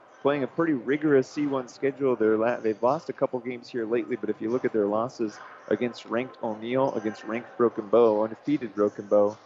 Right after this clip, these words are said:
and against Saint Paul, who was in the state volleyball finals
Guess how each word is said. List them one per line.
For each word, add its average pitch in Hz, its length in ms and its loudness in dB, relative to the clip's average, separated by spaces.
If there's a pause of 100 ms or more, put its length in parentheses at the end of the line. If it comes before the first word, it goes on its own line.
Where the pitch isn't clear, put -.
(420)
and 104 80 -8
against 113 260 -4
Saint 113 240 -6
Paul, 123 260 2
who 107 180 0
was 104 240 -2
in 107 120 -10
the 104 240 -8
state 113 300 -2
volleyball 120 480 2
finals 101 560 -10